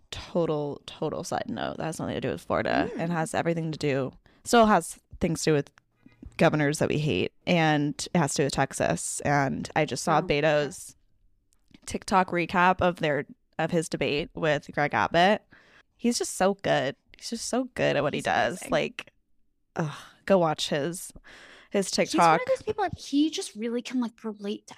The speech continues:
Speaker 2: everyone. Like, he just, he has, like, this way of being able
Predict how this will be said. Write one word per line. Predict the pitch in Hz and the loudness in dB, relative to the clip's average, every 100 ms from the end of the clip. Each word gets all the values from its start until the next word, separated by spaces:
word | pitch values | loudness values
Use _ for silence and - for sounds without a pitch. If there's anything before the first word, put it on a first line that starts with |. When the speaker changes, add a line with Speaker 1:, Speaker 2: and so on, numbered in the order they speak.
| - | -6
Speaker 2:
everyone. | 349 302 | 0 0
Like, | 208 - | 0 -6
he | 240 | -8
just, | - 262 - - - _ _ _ _ _ _ _ _ - | -4 -4 -4 -10 -12 _ _ _ _ _ _ _ _ -2
he | |
has, | 247 269 277 | 0 0 -2
like, | 277 - | -4 -4
this | 247 | -8
way | 208 208 220 214 226 220 | -6 -2 0 0 -2 -2
of | 208 196 185 - | -6 -8 -12 -8
being | 220 214 | -6 -4
able | 214 208 | -4 -8